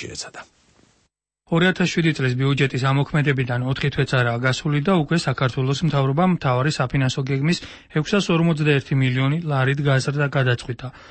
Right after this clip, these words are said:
Speaker 2: რის ხარჯზე ხდება ბიუჯეტის ზრდა, ამის შესახებ ფინანსთა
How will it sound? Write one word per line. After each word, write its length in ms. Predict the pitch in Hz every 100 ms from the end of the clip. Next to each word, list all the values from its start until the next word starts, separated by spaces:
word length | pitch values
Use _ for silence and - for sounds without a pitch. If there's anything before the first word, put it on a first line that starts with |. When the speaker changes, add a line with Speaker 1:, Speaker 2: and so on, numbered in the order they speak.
| - 170
Speaker 2:
რის 120 | 170
ხარჯზე 300 | 180 160 160 165
ხდება 280 | - 151 175 165
ბიუჯეტის 540 | 147 139 143 131 131
ზრდა, 260 | 143 139 180 175
ამის 140 | 139 135
შესახებ 320 | 117 131 175 - - _
ფინანსთა 420 | - 170 175 -